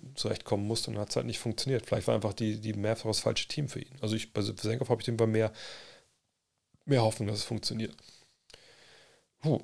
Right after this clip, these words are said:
sind die zweitausenddeuner zehner Lakers nicht ein interessantes Blueprint für die Wolves? Natürlich war Bynum als Fünfer, äh, versierter als Gobert es je werden wird, aber das Grundschema mit ihm und Gasol kommt ja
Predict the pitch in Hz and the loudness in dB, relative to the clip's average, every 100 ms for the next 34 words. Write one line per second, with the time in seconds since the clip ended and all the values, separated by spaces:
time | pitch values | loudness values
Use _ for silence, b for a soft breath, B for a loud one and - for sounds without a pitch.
0 | - 95 196 208 208 - - 165 156 147 | 2 4 6 4 2 4 8 8 8 8
1 | 139 165 151 - 147 127 127 156 135 139 | 10 10 8 6 8 8 6 6 6 4
2 | 120 120 - 147 - 113 147 - 143 131 | 0 0 2 2 2 0 0 2 2 2
3 | - 117 90 104 170 110 - - 110 - | 2 2 2 4 4 4 2 2 0 2
4 | 156 110 113 101 104 131 147 117 - - | 2 6 6 8 8 8 8 6 4 2
5 | 143 151 139 131 127 - _ _ _ _ | 2 6 8 8 6 -2 _ _ _ _
6 | _ _ _ _ _ 107 98 98 113 110 | _ _ _ _ _ -8 -6 -4 -6 -10
7 | - _ _ _ _ _ - - 107 104 | -16 _ _ _ _ _ -4 2 2 4
8 | 151 131 - - 101 107 120 165 - B | 4 6 4 2 0 6 6 6 2 B
9 | B B B B - - - 110 107 127 | B B B B -10 -2 2 6 10 10
10 | 151 147 120 113 110 107 123 156 - 135 | 10 6 6 6 6 4 2 4 4 4
11 | 120 117 131 147 117 104 98 127 151 - | 2 0 0 2 4 4 6 4 4 0
12 | - 123 127 123 117 117 | -2 0 2 4 4 4